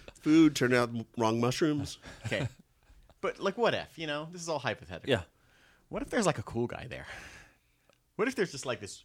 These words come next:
Speaker 2: a random cool guy on this island?
Speaker 3: Oh, yeah.
Speaker 2: Whether I'm hallucinating him or not.
Speaker 1: I'm not
Speaker 3: Yeah.
Speaker 1: gonna be on that island, Michael.
Speaker 2: <laughs> Uh, so I chose, uh,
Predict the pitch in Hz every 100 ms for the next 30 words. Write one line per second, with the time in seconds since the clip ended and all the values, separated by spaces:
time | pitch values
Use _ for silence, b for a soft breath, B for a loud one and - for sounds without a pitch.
0 | _ 113 104 113 110 107 127 117 98 95
1 | 95 95 98 104 82 76 123 139 113 127
2 | 90 120 113 110 110 127 127 135 117 110
3 | 110 98 95 92 85 - _ 113 120 113
4 | 107 110 104 98 92 92 85 80 73 69
5 | 62 - - 214 - 247 - 240 - -
6 | - B B B B - 143 - 170 -
7 | 185 208 165 139 127 123 - _ _ 120
8 | 113 107